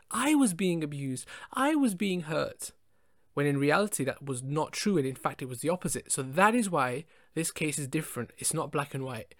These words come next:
and it's a complete role reversal. It's a complete twist on all our initial perceptions, because most people I speak to believed Amber Heard initially because, l-, as I mentioned in the, in episode four,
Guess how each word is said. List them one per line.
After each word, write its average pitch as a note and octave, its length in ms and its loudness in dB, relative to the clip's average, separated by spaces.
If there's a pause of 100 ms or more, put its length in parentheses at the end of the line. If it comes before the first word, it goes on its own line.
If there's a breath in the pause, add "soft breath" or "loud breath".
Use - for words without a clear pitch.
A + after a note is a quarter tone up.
(420 loud breath)
and B2+ 500 4 (180)
it's D3 240 -2
a C#3+ 60 0
complete F3 560 0
role D3 260 6
reversal. C3 520 2
It's A#2+ 160 2
a - 20 -2
complete E3 400 -2
twist - 380 0
on C#3 140 -2 (340 loud breath)
all E3+ 260 6
our D3 160 6
initial D3 360 0
perceptions, - 500 -2
because C3+ 400 -4 (720)
most G3+ 360 6
people F3 260 0
I D3+ 80 2
speak C3 340 -4
to B2+ 180 -4
believed D#3+ 480 2
Amber C#3 240 0
Heard C3+ 200 0
initially B2 500 -4 (260 soft breath)
because, C#3 340 0
l-, C#3 180 -8 (200)
as D3 120 0
I D#3 40 4
mentioned D3 360 0
in C3+ 300 -4
the, B2+ 420 -2 (220)
in C#3 160 0
episode C3+ 520 -4
four, E3 420 2